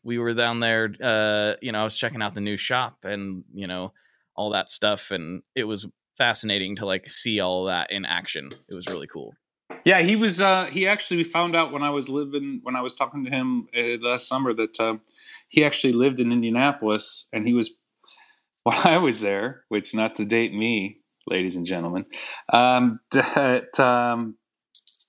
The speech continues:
Speaker 2: he was actually living there when I was living there, although I was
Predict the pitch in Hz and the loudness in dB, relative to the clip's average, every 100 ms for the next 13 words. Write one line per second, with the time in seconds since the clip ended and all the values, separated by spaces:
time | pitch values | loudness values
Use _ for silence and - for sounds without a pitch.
0 | _ _ _ _ _ _ - - 135 139 | _ _ _ _ _ _ -20 -2 0 2
1 | 123 127 - 131 113 110 135 143 135 127 | 2 -2 0 0 2 2 2 0 0 0
2 | 117 113 110 107 101 107 110 110 101 101 | 0 0 -2 -4 -4 0 0 0 -2 -4
3 | 87 87 85 80 78 78 _ _ _ _ | -6 -10 -12 -14 -16 -20 _ _ _ _
4 | 92 90 95 90 95 90 - | -6 -2 0 2 0 -4 -6